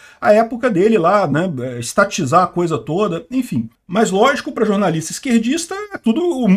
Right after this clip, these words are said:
é mérito do Lula, né? Não, mas o crescimento é mérito do Lula. Se fosse queda, se tivesse uma economia caindo, aí eles iam falar que é culpa do Bolsonaro. Mas como a economia tá subindo, não, aí é o Lula que já fez. Pô, o Lula entrou, antes dele fazer qualquer coisa, a economia já começou a re-, a melhorar e coisa e tal, né?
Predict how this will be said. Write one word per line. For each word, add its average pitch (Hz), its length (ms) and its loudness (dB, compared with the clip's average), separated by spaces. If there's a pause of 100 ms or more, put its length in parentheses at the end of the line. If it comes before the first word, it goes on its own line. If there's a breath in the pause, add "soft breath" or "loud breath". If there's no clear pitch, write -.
é 139 220 0
mérito 165 420 0
do 285 80 -2
Lula, 185 300 2
né? 147 100 0
Não, 185 280 2
mas 135 180 0
o - 60 -18
crescimento 139 580 -2
é - 20 -2
mérito 165 300 -2
do 123 100 -4
Lula. 127 300 -2 (240 loud breath)
Se - 180 -2
fosse 262 340 -4
queda, 185 460 0 (100)
se - 120 -8
tivesse 180 460 2
uma 190 200 0
economia 156 420 0
caindo, 143 560 0 (260 loud breath)
aí 180 240 4
eles 220 140 2
iam 233 80 6
falar 202 180 2
que 202 100 -4
é - 20 -4
culpa 208 260 -2
do 208 80 -2
Bolsonaro. 208 580 -2
Mas 175 120 -2
como 294 160 -2
a 254 40 4
economia 214 320 0
tá 190 140 0
subindo, 190 340 0
não, 170 220 4
aí 127 80 2
é 139 60 4
o - 100 0
Lula 262 260 0
que - 80 -12
já 339 140 -8
fez. 214 240 -4
Pô, 190 120 -6
o - 20 -2
Lula 226 180 0
entrou, 277 540 -2 (120)
antes 320 220 -2
dele 339 140 -4
fazer 285 180 -2
qualquer 285 300 -6
coisa, 294 300 -2
a - 20 -8
economia 277 340 0
já 269 100 -2
começou 269 360 -6
a - 20 -4
re-, 254 160 -6
a 208 140 2
melhorar 214 440 0
e 196 60 -6
coisa 190 240 -6
e 139 40 -8
tal, 202 360 -2
né? 208 180 -2